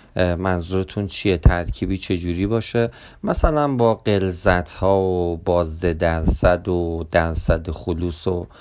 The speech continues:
مواردی از این دست. می‌شه ترکیب کنید یه سوال به ما بگین؟ باشه، مشکلی نداره. یه قلمی خودکار وردارید، پس این سوالی که می‌گم یادداشت کنید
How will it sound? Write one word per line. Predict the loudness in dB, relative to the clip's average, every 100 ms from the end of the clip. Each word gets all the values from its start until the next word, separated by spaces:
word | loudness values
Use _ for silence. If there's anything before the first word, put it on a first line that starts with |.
| -20 -20 _ -6
مواردی | 2 2 2 0 0 0 0
از | 0 -2 0
این | 0 2
دست. | 0 -2 -2
می‌شه | -6 -4 0
ترکیب | 2 2 -2 -2 -4
کنید | 0 -2 0 -2
یه |
سوال | -2 0 2 2 0
به | -2
ما | 0 -2 -4 -14 -20 -12 -2
بگین؟ | 0 0 -2 -2 -6 -18 0
باشه، | 2 2 0
مشکلی | -2 0 0 0
نداره. | 0 -2 -4 -6 -8 -16 -4
یه | 0
قلمی | 2 4 4 0
خودکار | -2 -4 0 2 2
وردارید، | 2 0 0 -2 -2 -4
پس | -2 -2 -2 -6
این |
سوالی | -2 -2 -2 -2
که | -2
می‌گم | -2 0 -2
یادداشت | 0 -2 -2 -4 -4
کنید | -6 -4 -4 -6